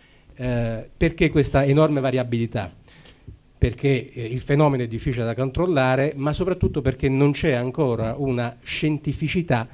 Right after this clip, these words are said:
nella definizione del migrante ambientale. Questi dati, che vi cito da cinquanta a trecentocinquanta milioni, sono sostanzialmente per lo, per l'Organizzazione mi-, delle Migrazioni Internazionali duecento milioni entro il duemilacinquanta,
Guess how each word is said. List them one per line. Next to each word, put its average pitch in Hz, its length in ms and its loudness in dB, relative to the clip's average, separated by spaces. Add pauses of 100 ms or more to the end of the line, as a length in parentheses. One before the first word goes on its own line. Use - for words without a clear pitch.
(220)
nella 139 320 0
definizione 131 680 -2
del 113 200 -2
migrante 110 400 -4
ambientale. 95 560 -12 (300)
Questi 190 340 2
dati, 131 600 -2
che 123 120 -6
vi 113 100 -6
cito 120 300 -4
da 104 120 -8
cinquanta 117 680 -4
a 110 80 -6
trecentocinquanta 135 840 -8
milioni, 151 320 0
sono 110 440 -8
sostanzialmente 107 840 -6 (380)
per 143 200 2
lo, 120 360 0
per 131 120 -6
l'Organizzazione 135 500 2
mi-, 123 420 0
delle 117 160 0
Migrazioni 117 380 0
Internazionali 131 760 -2 (160)
duecento 147 520 4
milioni 113 440 2
entro 151 420 -4
il 117 80 -8
duemilacinquanta, 107 920 -8